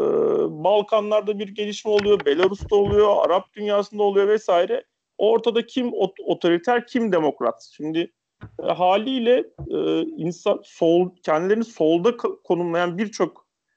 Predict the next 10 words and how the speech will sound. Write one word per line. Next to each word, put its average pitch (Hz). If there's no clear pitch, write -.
kişinin, 175
e, 151
kurumun 170
vesairenin 170
böyle 208
bir 196
siyaset 202
okuması 143
yapması, 147
e, 285